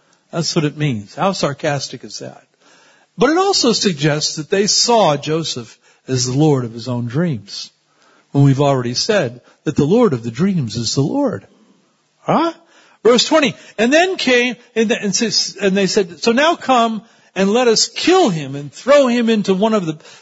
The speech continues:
the pits or wells.'" It's the same word. "And we will say, 'A wild beast devoured him,' and then let us see what will become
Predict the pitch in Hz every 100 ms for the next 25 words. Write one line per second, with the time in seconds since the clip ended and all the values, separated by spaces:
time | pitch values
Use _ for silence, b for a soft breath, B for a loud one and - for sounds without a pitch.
0 | B 170 - 240 - 156 143 202 160 123
1 | 131 - 160 - 185 170 160 120 110 B
2 | B 180 240 269 240 - 214 - B 196
3 | 240 269 247 170 254 233 - 165 214 208
4 | 196 160 156 147 b b 175 208 220 247
5 | 233 - - 302 214 156 151 143 139 -
6 | 175 143